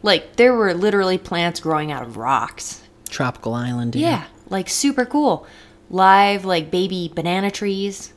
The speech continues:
Speaker 1: I, I don't, I don't, they probably weren't babies, because if they had bananas on it, I'm assuming they're adult trees, but they were, like, dwarf banana trees.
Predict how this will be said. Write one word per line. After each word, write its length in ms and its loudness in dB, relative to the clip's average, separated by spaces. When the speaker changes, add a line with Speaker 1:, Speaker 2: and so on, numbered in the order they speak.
Speaker 1:
I, 220 6
I 120 6
don't, 200 0
I 100 -2
don't, 100 -6
they 100 -2
probably 320 4
weren't 240 0
babies, 480 -4
because 360 -6
if 120 -14
they 100 -4
had 240 0
bananas 400 -2
on 160 -2
it, 160 -8
I'm 140 -6
assuming 340 -8
they're 140 -6
adult 400 -4
trees, 400 -6
but 240 -8
they 140 0
were, 220 -4
like, 240 2
dwarf 460 -2
banana 320 -2
trees. 480 -2